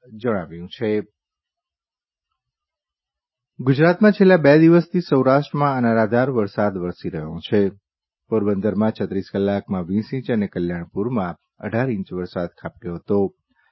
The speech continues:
સૌરાષ્ટ્રના કાંઠાના જિલ્લાઓમાં છેલ્લા બે દિવસથી ભારે વરસાદને કારણે નીચાણવાળા વિસ્તારોમાં પાણી ભરાઈ ગયા છે.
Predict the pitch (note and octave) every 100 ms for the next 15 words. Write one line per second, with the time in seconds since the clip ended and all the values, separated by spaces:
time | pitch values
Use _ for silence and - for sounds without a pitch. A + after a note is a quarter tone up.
0 | _ - C3+ B2+ D3+ E3 F3 E3+ C3+ C#3
1 | C3+ C3+ A#2 A#2+ C3 C#3 D3+ D3+ C3 A2+
2 | G#2 G#2 G2 G2 A#2 - A#2 G2 F#2 F2+
3 | F2 G#2 F#2 F2 E2+ E2 F2 G#2+ B2 G2+
4 | - F#2 F2 F2 E2+ D#2+ - F#2+ A#2 A#2
5 | F2+ F2 F2 F2 E2+ D#2+ D#2+ E2+ E2 A2
6 | G2+